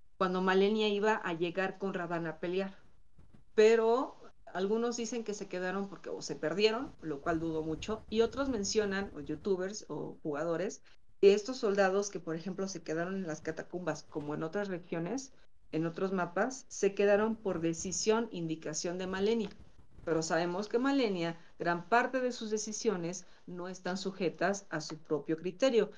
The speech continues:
sino están sujetas a la intención, voluntad de su hermano gemelo Kela. Entonces es bastante interesante que estén como custodiando, cuidando, eh,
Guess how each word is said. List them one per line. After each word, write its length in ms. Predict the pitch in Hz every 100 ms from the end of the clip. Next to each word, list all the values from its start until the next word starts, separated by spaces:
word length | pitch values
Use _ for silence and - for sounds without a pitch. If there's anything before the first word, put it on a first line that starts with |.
| - -
sino 300 | 175 175 170
están 260 | - 180
sujetas 760 | - 202 208 196 190 220 254 -
a 120 | 170
la 100 | 151
intención, 600 | 156 160 156 151 196 214
voluntad 560 | 196 165 151 202 214 -
de 160 | 185 147
su 140 | 143
hermano 320 | 143 147 147
gemelo 440 | 151 156 143 147 - - -
Kela. 260 | 143 - - - - - -
Entonces 340 | 220 214 247
es 140 | 254 254
bastante 340 | 269 269 254
interesante 600 | 233 214 185 196 190 214
que 80 | 190
estén 200 | 185 180
como 260 | 214 202 -
custodiando, 720 | 170 - 165 175 185 202 208
cuidando, 640 | 165 160 170 170 196 277 - - - - - -
eh, 400 | - 160 160 -